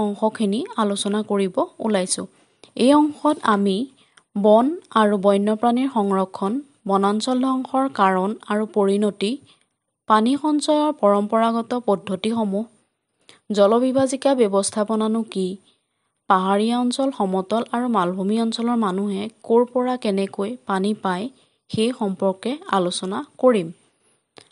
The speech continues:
আৰু বিগত দুহেজাৰ পোন্ধৰ বৰ্ষৰ পৰা দুহেজাৰ বিশ বৰ্ষলৈকে হাইস্কুল শিক্ষান্ত পৰীক্ষাত অহা এই পাঠটিৰ কেইটামান প্ৰশ্নৰ বিষয়েও আলোচনা কৰিম। যদি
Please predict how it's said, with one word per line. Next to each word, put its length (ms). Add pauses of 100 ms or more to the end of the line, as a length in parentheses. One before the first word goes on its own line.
(260)
আৰু 280 (640)
বিগত 300 (180)
দুহেজাৰ 480
পোন্ধৰ 280 (180)
বৰ্ষৰ 460
পৰা 200 (220)
দুহেজাৰ 420 (100)
বিশ 140 (140)
বৰ্ষলৈকে 680 (440)
হাইস্কুল 500
শিক্ষান্ত 400 (120)
পৰীক্ষাত 440 (140)
অহা 200 (320)
এই 60 (100)
পাঠটিৰ 540 (480)
কেইটামান 380 (100)
প্ৰশ্নৰ 500
বিষয়েও 360 (240)
আলোচনা 360 (380)
কৰিম। 240 (1900)
যদি 300